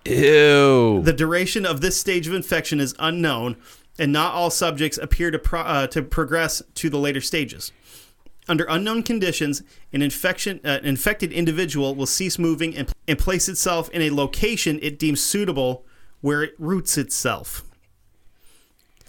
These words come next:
Speaker 2: The fleshy growth of the, on the victim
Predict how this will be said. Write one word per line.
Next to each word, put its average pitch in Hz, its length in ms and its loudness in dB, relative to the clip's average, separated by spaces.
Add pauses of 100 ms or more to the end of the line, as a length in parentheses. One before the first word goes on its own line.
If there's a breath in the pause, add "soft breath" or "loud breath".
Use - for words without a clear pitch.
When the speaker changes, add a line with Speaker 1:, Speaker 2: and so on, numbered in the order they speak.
(360)
Speaker 2:
The 156 160 -6
fleshy 170 420 -2
growth 190 380 -2
of 165 160 -4
the, 160 220 -4
on 165 160 0
the 190 80 -4
victim 147 480 -2